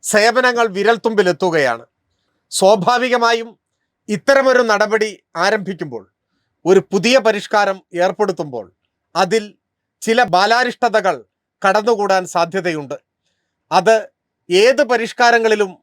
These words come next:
അനുഭവമുള്ളതാണ്, സ്വാഭാവികമാണ്. വഴിയെ അത് കൂടുതൽ സാങ്കേതിക തികവാർന്നതായി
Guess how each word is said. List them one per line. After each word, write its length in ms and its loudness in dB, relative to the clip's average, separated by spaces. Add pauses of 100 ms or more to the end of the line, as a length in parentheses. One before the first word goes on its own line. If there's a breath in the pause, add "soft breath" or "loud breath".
(260)
അനുഭവമുള്ളതാണ്, 920 -2 (580)
സ്വാഭാവികമാണ്. 880 0 (840)
വഴിയെ 500 0 (440)
അത് 240 0 (360)
കൂടുതൽ 420 2 (440)
സാങ്കേതിക 640 0 (120)
തികവാർന്നതായി 840 2